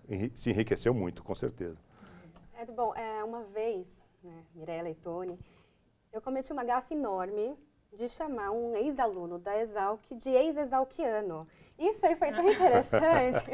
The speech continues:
Speaker 1: <laughs>
Speaker 2: que ele falou, "Não, ex-exalquiano nunca, eu sou
Speaker 1: Não existe
Speaker 2: ex-aluno,
Speaker 1: ex-exalquiano.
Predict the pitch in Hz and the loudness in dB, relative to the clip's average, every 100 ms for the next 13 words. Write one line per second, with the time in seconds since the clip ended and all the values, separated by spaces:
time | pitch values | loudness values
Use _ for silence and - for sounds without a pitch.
0 | 190 - - - 240 240 247 233 269 220 | -4 -4 -14 2 4 4 4 4 4 2
1 | 175 160 - 233 311 269 240 226 233 247 | 0 -2 8 8 8 4 4 4 4 4
2 | 233 190 160 190 175 107 165 - 180 220 | 2 2 0 -4 6 10 10 10 10 10
3 | - 240 262 277 302 359 415 185 | 12 12 12 12 12 12 8 6